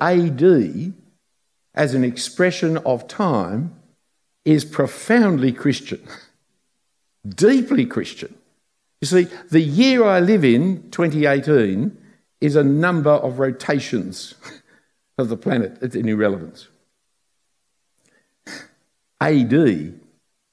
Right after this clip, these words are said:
is everything. So when you ask the date, always write A D in big letters and then twenty eighteen or twenty nineteen or whatever,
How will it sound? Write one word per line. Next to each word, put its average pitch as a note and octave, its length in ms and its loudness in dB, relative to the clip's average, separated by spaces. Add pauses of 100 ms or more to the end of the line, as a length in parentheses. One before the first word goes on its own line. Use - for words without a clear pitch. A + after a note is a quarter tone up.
is D#2+ 220 -12
everything. F#2 420 -8 (1400)
So A#2+ 100 -2
when F3 140 4
you D#3+ 120 4
ask D#3 240 0
the A#2 80 -6
date, A#2+ 280 -2
always D#3+ 360 2
write B2+ 220 0
A D#3 280 0
D C3 360 4
in A#2 140 2
big B2 220 2
letters A2 580 -2
and G#2+ 240 -6
then G#2+ 400 -6 (260)
twenty G2+ 280 -8
eighteen F#2 420 -4
or - 80 -16
twenty F#2+ 220 -10
nineteen F2+ 480 -8
or E2 80 -10
whatever, F#2 280 -6